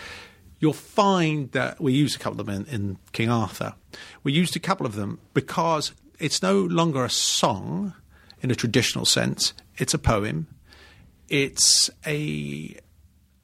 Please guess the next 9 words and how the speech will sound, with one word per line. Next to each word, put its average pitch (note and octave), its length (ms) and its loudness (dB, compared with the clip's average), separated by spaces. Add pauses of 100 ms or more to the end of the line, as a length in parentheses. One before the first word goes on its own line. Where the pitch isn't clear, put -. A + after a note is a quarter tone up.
(200)
commentary D3+ 840 2
on B2+ 200 4
our A#2 160 6
condition. A#2 680 -2 (680)
It's C#3 400 4
to C#3+ 100 0
do C3+ 200 4
with C3+ 160 0
spirits. - 920 2